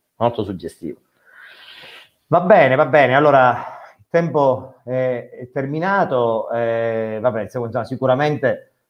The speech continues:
ci saranno altre occasioni per parlare, insomma, di, di web, eh, sia da un punto di vista della comunicazione, sia da un punto di vista legale. Intanto grazie, avvocato Steve Chizzoniti e il Foro di Reggio Calabria, grazie per essere stato qui e sicuramente, insomma,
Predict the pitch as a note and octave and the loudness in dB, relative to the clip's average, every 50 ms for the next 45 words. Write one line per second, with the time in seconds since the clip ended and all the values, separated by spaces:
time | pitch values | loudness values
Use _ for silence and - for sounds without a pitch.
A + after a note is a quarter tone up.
0 | _ _ _ - B2 A2+ C3 C3+ C3+ C3 C3 B2+ B2+ B2 B2 C3 A#2+ B2 - C3 | _ _ _ -6 -2 2 4 4 4 4 4 2 0 0 0 -2 -2 -2 0 -2
1 | B2+ C3 D3+ D#3+ E3+ F3+ F3+ E3 C#3 C3 A#2+ A#2 A2+ - A2+ - - A2+ A2 A2+ | -2 0 2 2 4 4 2 2 0 -2 -4 -6 -6 -10 -10 -8 -6 -6 -4 -4
2 | A2 A2 A2 G#2 G2 A2+ G#2+ G#2 G#2 G2+ G2 G#2 G#2 G2 F#2+ F#2 G2 _ _ _ | -4 -4 -6 -8 -10 -12 -12 -10 -10 -10 -10 -8 -8 -8 -10 -10 -14 _ _ _
3 | _ _ _ - A2 A2+ A2+ A#2+ C3+ C3+ C#3 C#3 C3 A#2+ A#2 A2+ B2 A#2 A2+ A2+ | _ _ _ -10 -6 -2 2 4 6 6 6 6 4 2 0 2 2 4 4 4
4 | A2 G#2+ G#2+ G#2 G#2 - _ - B2 B2 B2 B2 A#2 A#2 A#2 A#2+ A#2 A#2 A#2 A#2+ | 4 2 0 -2 -4 -8 _ -8 -6 -4 -4 -4 -6 -6 -6 -6 -8 -8 -6 -6
5 | A2+ A2+ A2+ A2+ A2+ A2+ A2 - G#2+ - - - C3 B2+ B2 A#2 A2 A2+ G#2+ G#2+ | -6 -6 -6 -8 -10 -8 -6 -8 -8 -8 -6 -4 -2 -2 -2 -4 -6 -8 -10 -10
6 | G#2 G#2 G#2+ G#2+ G#2 G#2+ G#2 - - A2+ G#2+ G2 - - _ _ _ _ _ - | -10 -10 -10 -8 -8 -8 -10 -6 -2 -2 -2 -2 -2 -6 _ _ _ _ _ 0
7 | A#2+ B2+ C#3 F3 F#3 F3 D3 B2+ A#2+ G#2+ C#3 C3+ C3+ A#2 B2 A#2 A2 B2 C#3 D3+ | 2 4 4 4 4 4 2 2 0 2 2 2 2 2 2 2 4 4 4 4
8 | D3+ - - - - C3 B2 A#2+ A#2 A2+ A2 A2 G#2+ G#2+ G#2+ G#2 G#2 G#2 A2 A#2 | 2 0 -2 -6 -4 0 0 2 2 2 0 0 0 0 0 -2 -2 -2 -4 -4
9 | A#2 A#2+ A#2 - G#2+ - - C3+ C3 A#2+ A2 A#2 A2+ A2 G2 - - B2 B2 D3 | -2 -2 -4 -4 -6 -8 -6 -4 -4 -4 -4 -6 -8 -10 -12 -10 -8 -6 -4 -4
10 | D3 C3 - A2 F#2+ - - A2+ A2 G2+ G#2 G#2 G#2+ F#2+ A2 A2 B2 C3 D3+ E3+ | -4 -4 -4 -6 -6 -6 -6 -4 -4 -4 -4 -6 -6 -6 -4 0 2 4 4 4
11 | E3+ D3+ B2 A2+ G#2+ G#2 A2 B2 A#2+ - - G#2+ A2 G#2 - - A2+ G#2+ G2+ - | 4 2 0 -2 -2 0 0 0 0 -2 -4 -4 -4 -4 -6 -6 -6 -6 -6 -8
12 | A2+ - B2+ B2 - - E3+ F3+ D3+ - - - - B2 - A#2 A2 A#2 B2 C3 | -8 -6 -6 -6 -2 2 2 2 2 0 -4 -10 -12 -8 -4 0 2 2 2 2
13 | C3 A2+ A#2+ A2 G2 A#2 A2+ A2 A2 G#2+ G#2 - | 0 0 -4 -6 -4 -4 -6 -4 -4 -6 -6 -6